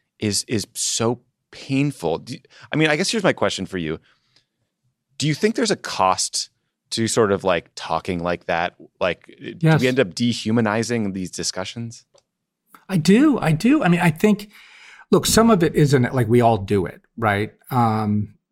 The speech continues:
Speaker 2: uh, and it, some of it is, is okay just to save time, right? But then I think it crosses this line where it ends up being, um, like bricks in a wall to keep other people out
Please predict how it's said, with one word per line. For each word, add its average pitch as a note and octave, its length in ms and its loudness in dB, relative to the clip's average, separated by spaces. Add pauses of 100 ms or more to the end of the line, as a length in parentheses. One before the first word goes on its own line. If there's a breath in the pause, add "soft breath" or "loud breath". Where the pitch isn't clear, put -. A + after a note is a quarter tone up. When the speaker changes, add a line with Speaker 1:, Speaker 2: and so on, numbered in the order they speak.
Speaker 2:
uh, A2+ 520 -8 (1040)
and B2+ 680 2 (800)
it, F#3 480 -6
some A3 280 4
of G#3 100 2
it F#3 200 0
is, E3 380 0
is B2+ 340 -2
okay B2 540 0
just - 280 -8
to - 60 -6
save A2 320 -4
time, - 500 -8 (520 soft breath)
right? C#3+ 220 0
But C#3 160 0
then F3 140 4
I A3+ 80 4
think F#3+ 220 0
it C#3+ 140 0
crosses C3 460 -2
this - 260 -6
line A#2 440 -2
where B2+ 220 0
it B2+ 140 -2
ends D#3 300 2
up C3+ 320 -4
being, A#2 500 -2 (400)
um, A#2 380 0 (160)
like B2 280 -4
bricks C3 300 0
in C#3+ 140 -4
a B2+ 60 0
wall A2+ 340 -2
to - 140 -8
keep - 280 -6
other A2 240 -6
people G#2+ 440 -8
out - 380 -14